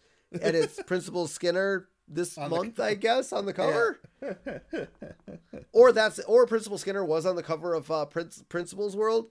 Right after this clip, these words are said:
Speaker 1: and that's the only copy he ha-, reads. 'Cause he
Speaker 2: Yeah,
Speaker 1: doesn't
Speaker 2: maybe.
Speaker 1: care about, he doesn't care about any other principal but himself.
Speaker 2: Well, I'm assuming it's not his. I'm assuming it's the doctor's office.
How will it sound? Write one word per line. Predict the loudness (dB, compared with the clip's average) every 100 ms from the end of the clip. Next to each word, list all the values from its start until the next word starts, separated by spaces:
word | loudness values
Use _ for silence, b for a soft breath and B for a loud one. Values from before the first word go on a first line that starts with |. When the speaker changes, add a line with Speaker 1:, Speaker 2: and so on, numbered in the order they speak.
| -8
Speaker 1:
and | 0
that's | 0 0
the | -4
only | -4 -4
copy | -8 -4 -4 -4 -10
he | -10 -8
ha-, | -8 -8 -14
reads. | -12 -8 -6 -6 -8 -14 b b b
'Cause | -8
he | -4
Speaker 2:
Yeah, | 0
Speaker 1:
doesn't | 0
Speaker 2:
maybe. | -2
Speaker 1:
care | 0 0
about, | 2 0
he | 4
doesn't | 4 4
care | 2 0
about | 0 -2
any | -4 -6
other | -6
principal | -10 -14 -14 -16 -12
but | -12
himself. | -12 -8 -4
Speaker 2:
Well, | -2 -2
I'm | -4 -2
assuming | -2 -2 -4 -2
it's | -2 -2
not | -6 -4 0
his. | 2 0
I'm | -4 -10
assuming | -10 -10 -8 -8
it's | -10
the | -10 -8
doctor's | -6 -8 -8 -14 -14
office. | -18 -20 -20 -18 -20